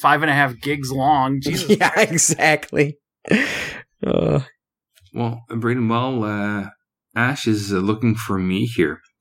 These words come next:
Speaker 2: Yeah.
Speaker 3: um, I'm not sure if you've seen this or not. Maybe your list isn't up to date. And I,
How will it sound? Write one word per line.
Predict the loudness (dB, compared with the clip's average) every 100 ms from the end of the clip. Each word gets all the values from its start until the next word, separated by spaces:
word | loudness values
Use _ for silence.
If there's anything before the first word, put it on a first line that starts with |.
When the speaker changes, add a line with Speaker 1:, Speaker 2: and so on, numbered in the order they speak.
| -20 -20 -12 0
Speaker 2:
Yeah. | 2 2
Speaker 3:
um, | -2 -8 -8 0
I'm | 2
not | 2 2
sure | 0
if |
you've | 0
seen | -2 -2
this | 0
or | 0
not. | 0 2 2
Maybe | 4
your | 4
list | 4 2 0
isn't | 0 -2
up | 0
to | 0
date. | 2 0 -4 _ _ -20 _ _ _ _ -2
And | -2 0
I, | -4